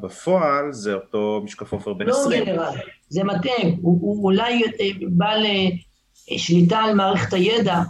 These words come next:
Speaker 2: אבל הוא לא הגנרל.
Speaker 1: אז ת-,
Speaker 2: זה
Speaker 1: אז
Speaker 2: בדיוק
Speaker 1: תסביר לי את
Speaker 2: העניין.
Speaker 1: ההבדל הזה, זה משהו שהייתי רוצה לחדד.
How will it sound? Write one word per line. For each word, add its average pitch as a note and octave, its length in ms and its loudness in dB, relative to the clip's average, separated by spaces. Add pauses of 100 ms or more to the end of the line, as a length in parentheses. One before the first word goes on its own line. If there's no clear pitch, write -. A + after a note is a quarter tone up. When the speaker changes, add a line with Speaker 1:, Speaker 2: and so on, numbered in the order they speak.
(120)
Speaker 2:
אבל C#3 160 0
הוא E3+ 100 6
לא G3 140 6
הגנרל. F3 560 6 (640)
Speaker 1:
אז A2+ 120 -4
ת-, - 20 -10
Speaker 2:
זה C3 80 0
Speaker 1:
אז - 60 -4
Speaker 2:
בדיוק D3+ 240 4
Speaker 1:
תסביר C3+ 280 4
לי D3 100 6
את D3 100 2
Speaker 2:
העניין. B2+ 140 4
Speaker 1:
ההבדל A2+ 240 0
הזה, G#2 280 -2
זה F#2+ 460 -4
משהו F#2+ 220 -12
שהייתי F#2 260 -6
רוצה F2+ 340 -8
לחדד. F2 440 -8